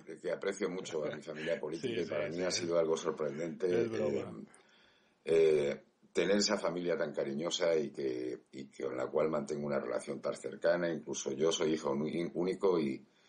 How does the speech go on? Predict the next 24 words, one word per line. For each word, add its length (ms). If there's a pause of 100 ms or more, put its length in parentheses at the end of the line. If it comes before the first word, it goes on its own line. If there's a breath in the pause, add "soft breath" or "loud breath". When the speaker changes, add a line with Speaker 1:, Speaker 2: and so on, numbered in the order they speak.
(260)
Speaker 1:
y 80
mi, 260
y 80
sus 260
sobrinos 480
son 160
realmente 440
mis 160
sobrinos 640
y 60
sus 640
hermanas, 800
eh, 140
y 100
hermanos 420
son 220
realmente 460
mis 220
hermanos 460
y 60
mis 160
hermanas, 480
eh. 120
Speaker 2:
Ujú. 180